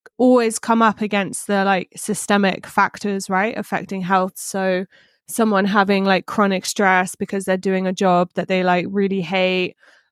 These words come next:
or because they're, like, healing from some kind of, like, childhood trauma related to, like, poverty or racism or the prison system. And, like, you know, it's just, <sighs> yeah, it's so hard to support people one-to-one when you,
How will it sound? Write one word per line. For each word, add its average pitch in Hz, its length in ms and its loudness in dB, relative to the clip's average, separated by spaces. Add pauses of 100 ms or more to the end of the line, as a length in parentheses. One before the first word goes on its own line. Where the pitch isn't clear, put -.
or 196 320 2
because 190 380 -4
they're, 185 200 0
like, 180 280 -2
healing 202 420 -2
from 196 420 -2
some 196 300 -2
kind 196 220 -2
of, 190 120 -4
like, 190 400 -2 (220)
childhood 208 400 2
trauma 208 520 2
related 202 360 2
to, - 100 -4
like, 202 220 -2
poverty 214 560 0
or 190 100 0
racism 202 680 0
or 185 80 0
the 190 60 -4
prison 214 340 -2
system. 208 580 -4 (580)
And, 202 220 2
like, 180 400 2
you 220 160 -4
know, 190 320 0 (120)
it's 214 220 -2
just, - 340 -4 (100)
<sighs> - 520 -20
yeah, 226 240 2
it's 214 180 -2
so 226 140 2
hard 202 360 2
to 208 140 -4
support 202 360 -2
people 202 300 -4
one-to-one 196 580 0
when 185 140 0
you, 185 180 -6